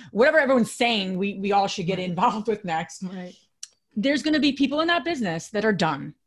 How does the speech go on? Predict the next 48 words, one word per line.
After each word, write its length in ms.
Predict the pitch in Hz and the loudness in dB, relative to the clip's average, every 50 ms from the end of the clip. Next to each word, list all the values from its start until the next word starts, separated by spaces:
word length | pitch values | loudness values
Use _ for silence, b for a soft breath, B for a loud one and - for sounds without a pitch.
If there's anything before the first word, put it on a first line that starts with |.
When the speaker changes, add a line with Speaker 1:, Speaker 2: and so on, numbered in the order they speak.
| _ | _
Speaker 1:
because 260 | - 175 - - 175 | -12 -10 -6 -6 -6
of 100 | 160 160 | -6 -4
what's 160 | 165 170 - - | -6 -6 -8 -8
going 320 | - 165 156 151 147 139 | -10 -8 -6 -6 -6 -6
on, 200 | 143 - - 214 _ - | -8 -12 -14 -18 _ -10
just 280 | 302 - - _ _ _ | -10 -10 -10 _ _ _
done. 360 | - 165 147 123 - - 156 B B B B B | -4 -4 -4 -4 -8 -12 -16 B B B B B
Whether 260 | 185 196 185 185 170 | -2 0 0 2 2
life 240 | 190 240 277 277 269 | 4 2 2 2 0
is 120 | 269 - | -4 -4
short, 360 | - - 277 254 247 240 240 | -4 -2 0 2 2 2 2
whether 180 | 190 175 175 165 | 0 -2 -2 -2
they've 220 | 151 170 175 165 | -2 -4 -2 0
made 240 | 170 214 254 285 214 | 2 2 2 4 2
the 60 | 277 | 2
money 200 | 247 247 247 247 240 | 0 2 2 0 0
they've 100 | 226 196 | 0 0
wanted 260 | 226 226 220 214 208 | -2 -4 -4 -4 -4
to 60 | 196 | -4
made, 340 | 190 190 190 185 185 180 b b b b b b | -4 -4 -4 -4 -4 -6 b b b b b b
there's 80 | 226 | -2
gonna 100 | 233 233 | -2 -2
be 60 | 226 | -2
a 20 | - | -4
tremendous 560 | - - 254 226 208 214 220 233 254 262 - | -10 -6 -2 0 0 0 0 0 -2 -2 -2
amount 200 | 208 190 180 175 | -2 -2 -2 -2
of 80 | 160 170 | -2 -2
opportunity 720 | 156 156 - 165 - - - 180 170 160 151 151 151 151 - - | -4 -4 -6 -14 -12 -8 -6 -6 -4 -4 -6 -6 -8 -10 -12 -8
to 160 | 196 170 170 | -8 -8 -8
present 420 | - - 175 160 147 185 202 - | -8 -8 -10 -6 -2 -2 -2 -2
yourself, 440 | 226 196 175 - - 151 151 160 - | -4 -8 -8 -8 -8 -8 -8 -6 -8
like 160 | 180 170 - | -12 -8 -6
you're 80 | 202 214 | -6 -6
saying, 420 | 208 - - 156 156 151 160 156 b b b b b b b _ | -6 -6 -8 -6 -6 -6 -8 -10 b b b b b b b _
"Hey, 280 | - 302 240 156 101 240 | -2 -2 -2 -2 -6 -8
we're, 280 | 202 208 214 214 202 - | -6 -4 -4 -4 -4 -6
we're 120 | 208 208 | -6 -6
gonna 140 | 202 214 208 | -4 -4 -4
be," 200 | 196 202 202 196 | -4 -4 -6 -6
and 100 | - 220 | -6 -6
I 40 | 220 | -4
love 200 | 214 233 269 262 | -2 -2 -2 -2
what 100 | 269 220 | -2 -4
you're 80 | 208 185 | -4 -6
saying 220 | - - 202 190 | -4 -6 -4 -4
about 140 | 185 175 - | -4 -4 -4
the 80 | - 165 | -6 -12
family 720 | - - - 196 190 190 190 180 165 165 160 160 165 | -10 -6 -4 -4 -2 -2 -4 -4 -6 -6 -8 -10 -12